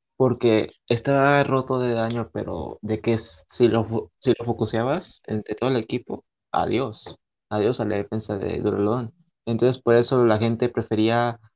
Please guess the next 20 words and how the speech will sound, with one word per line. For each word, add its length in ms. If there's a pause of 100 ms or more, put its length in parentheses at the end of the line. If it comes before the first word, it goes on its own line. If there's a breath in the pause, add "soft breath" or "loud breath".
si 120
no 40
me 60
equivoco, 320
era 180
Resplandor, 880
que 80
era 140
con 140
el 100
que 80
disparabas 400
desde 160
lejos, 400 (800)
que 460 (300)
el, 800 (280)
que 80
el 120
Pulso 340
Dragón, 440